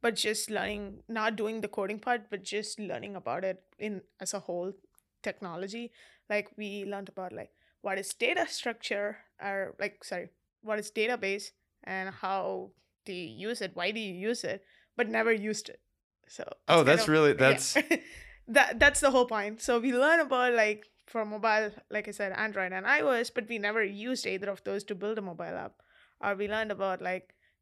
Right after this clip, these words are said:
Speaker 1: computer science, the computer was invented by, and all those things, father of computer science is Charles Babbage kind of stuff, but never actually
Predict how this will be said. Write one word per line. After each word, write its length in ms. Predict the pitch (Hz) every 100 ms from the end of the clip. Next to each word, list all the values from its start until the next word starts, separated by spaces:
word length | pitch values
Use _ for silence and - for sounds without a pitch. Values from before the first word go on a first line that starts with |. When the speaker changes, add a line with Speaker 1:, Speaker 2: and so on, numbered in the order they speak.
| _
Speaker 1:
computer 380 | 220 220 220 214
science, 640 | 208 202 208 208 208 - -
the 300 | 190 220 214 -
computer 440 | 226 214 220 208 202
was 240 | 202 208
invented 640 | 214 208 208 196 208 202
by, 420 | 208 202 202 220 - _ _ _ -
and 160 | 214
all 200 | 190 214
those 180 | 208 208
things, 240 | 202 202 -
father 260 | 233 226
of 120 | 214 -
computer 360 | 214 220 208
science 280 | 208 113 202
is 180 | 233 214
Charles 400 | - 104 123 226
Babbage 520 | - 120 - 123 -
kind 180 | - 226
of 80 | 254
stuff, 440 | - 311 285 - _
but 380 | 233 220 208 - -
never 360 | 214 208 214 -
actually 800 | - 185 - - 202 190 185 -